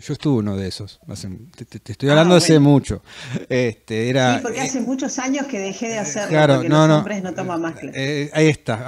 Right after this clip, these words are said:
Speaker 1: a-, ahí voy a llegar dentro de un poquito. Y, y creo, yo voy a dar, darte un, una sensación mía y vos después decime si estoy equivocado o no. Que creo
Speaker 2: Sí.
Speaker 1: que de ahí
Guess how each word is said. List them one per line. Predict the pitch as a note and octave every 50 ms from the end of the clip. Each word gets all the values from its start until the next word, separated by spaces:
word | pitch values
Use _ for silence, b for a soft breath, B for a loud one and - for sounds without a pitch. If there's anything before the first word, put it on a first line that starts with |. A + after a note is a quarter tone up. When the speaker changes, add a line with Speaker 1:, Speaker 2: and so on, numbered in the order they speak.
| C3+
Speaker 1:
a-, | C#3 - C3
ahí | C3 D3 D#3
voy | D3+ D3+ D3+
a | C#3+
llegar | B2+ - C3+ C3 C3 B2+ B2+
dentro | B2 B2 A#2+ A#2+ A#2+ A#2 D#3+
de | C#3 B2+
un | C#3 C3
poquito. | A#2 B2+ A2+ G2+ G#2 F#2+ _ _ _ B B B B B B B B B B _ -
Y, | C#3+ C#3+ C#3+ D3 C#3+ C#3+ C#3 C3+ C3+ C3 C3 B2+ B2+ B2 B2 A#2 A2+ G#2+ F2+ D2+ C2+ - _ _ _ _ _ _ _ _ _ _ _ _ _ _ _ _ _ _ _ -
y | C#3+ C#3
creo, | - - G3 A3 A#3 A3+ G#3+ F#3+ D3+ - _ -
yo | - - E3 F3 F3+ E3+ _ _ _ _ _ _ _ _ _ _ _
voy | - C3+ C3 D3
a | D3+ D3+ C#3+
dar, | C3 C#3+ D3 D3 C#3 C#3 C3
darte | B2+ C3 C3 - D3
un, | C3+ B2+ A#2+ G#2
una | A2+ B2 B2+ B2+ A#2+ A#2 A2 G#2+ G#2+ G#2 G2+ F#2+
sensación | - - B2+ A2 - A2+ G#2+ - - C3+ B2 A#2+
mía | B2+ C#3+ D#3 E3 E3+ E3 D#3+ D3 A#2
y | A2+
vos | A2+ A#2 A#2+ A#2
después | A#2+ A2 - - A#2+ B2 A#2 G#2+
decime | A2 G2+ - - B2 A#2+ B2 A2+
si | - A2
estoy | G#2 _ - G#2+ G#2
equivocado | G2+ G2 - F#2 F#2+ F2+ - - F#2 F#2 F#2
o | F#2+
no. | F#2+ F#2 F#2 - b b b b b b b b _ _ _ _
Que | - A2 G#2
creo | - A#2+ B2+ C3
Speaker 2:
Sí. | D#3+ D3+
Speaker 1:
que | C3+ B2+
de | B2 A#2+
ahí | A#2 A#2+ B2+ B2+ C3 C3 C3 A#2+ _